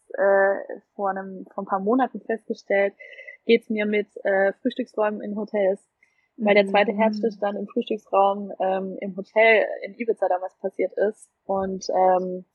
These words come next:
Speaker 1: bin bisher eigentlich immer recht gut damit zurechtgekommen. Und jetzt war ich, äh, im Oktober, war ich auch wieder für eine Nacht in einem Hotel alleine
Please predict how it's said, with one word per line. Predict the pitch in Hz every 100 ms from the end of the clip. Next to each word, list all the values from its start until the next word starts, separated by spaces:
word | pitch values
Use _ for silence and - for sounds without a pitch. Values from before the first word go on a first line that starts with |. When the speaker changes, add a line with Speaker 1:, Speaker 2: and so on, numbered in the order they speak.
| _ -
Speaker 1:
bin | 233 226
bisher | - 226 220
eigentlich | 226 208
immer | 214 208
recht | 208 -
gut | 220 226
damit | 208 202
zurechtgekommen. | 202 190 - 240 - 240 240 254
Und | 240
jetzt | 214 _
war | 196 196
ich, | 202 - -
äh, | 196 196 196
im | 196 190 190 185 185 180 _ _ _ _ -
Oktober, | 190 - 220 247 285 302 330 _ _ _ _ _ -
war | 202 208
ich | 202 - _ _ _
auch | 202 214
wieder | 220 202
für | 185 202
eine | 190
Nacht | 202 -
in | - 202
einem | 190
Hotel | 190 - 202 226 262
alleine | 190 180 180 233 320